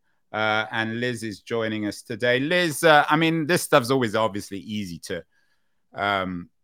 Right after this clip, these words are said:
to talk about and write about in retrospect. Uh, i-, is it wrong, though, to imagine that, um, things could have ended much worse? Could the plane have crashed rather than landed?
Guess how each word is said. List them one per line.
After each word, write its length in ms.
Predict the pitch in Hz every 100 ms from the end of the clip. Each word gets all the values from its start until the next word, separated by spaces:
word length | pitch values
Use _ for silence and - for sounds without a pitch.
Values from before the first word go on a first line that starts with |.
| _ _ _ _ _ _ -
to 100 | 107
talk 320 | - 127 113
about 320 | 104 107 101
and 100 | 101
write 320 | 104 110 101 - -
about 320 | 98 104 101 101
in 180 | 95
retrospect. 800 | 98 110 - 101 - - 85 82 - _ _ _ _ _
Uh, 100 | - - - - - - - _ _ _ - - _ _ -
i-, 140 | 190 -
is 200 | 202 220
it 180 | 240 -
wrong, 560 | - 131 139 151 175 170
though, 240 | 170 165
to 240 | 165 - 156
imagine 800 | 143 143 147 151 147 147 143 139
that, 480 | 135 131 123 - 139
um, 420 | 127 123 120 113 _ _ _ _ _
things 260 | - 147 139
could 180 | - 135
have 100 | 120
ended 480 | 127 127 123 117 -
much 460 | 101 123 123 -
worse? 680 | 113 113 113 123 131 - - _ _
Could 220 | - 143 117
the 40 |
plane 360 | - 147 135 127
have 160 | 107
crashed 600 | - 139 123 131 - -
rather 360 | 110 110 107 107
than 240 | 110 110
landed? 460 | 107 110 113 113